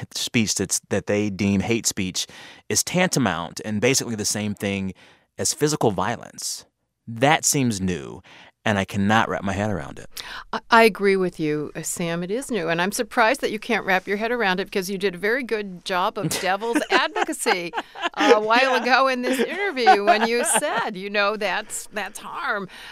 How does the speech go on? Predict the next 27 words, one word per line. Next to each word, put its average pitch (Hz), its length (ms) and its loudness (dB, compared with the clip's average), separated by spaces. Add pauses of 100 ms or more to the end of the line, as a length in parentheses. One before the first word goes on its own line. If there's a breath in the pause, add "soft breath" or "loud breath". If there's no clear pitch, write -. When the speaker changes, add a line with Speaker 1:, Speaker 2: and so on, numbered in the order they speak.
(140)
Speaker 2:
Um, 196 680 4
and, 214 640 -2
uh, 185 480 0 (560)
and, 226 280 2
and 240 180 2
it 254 120 -2
is 320 320 -2
really 233 680 0
on 196 460 2 (100)
a 180 360 0
continuum, 160 1160 -4
right? 160 480 -2 (300 loud breath)
So 202 160 2
that 185 160 4
old 208 320 4
saying 151 420 0 (300 loud breath)
that 156 260 4
our 165 140 4
mothers 156 400 -2
all 147 140 -2
told 139 300 -8
us, - 220 -4
right? 185 300 4
"Sticks - 420 -4
and 180 140 0
stones 170 420 -4
may, 160 180 -2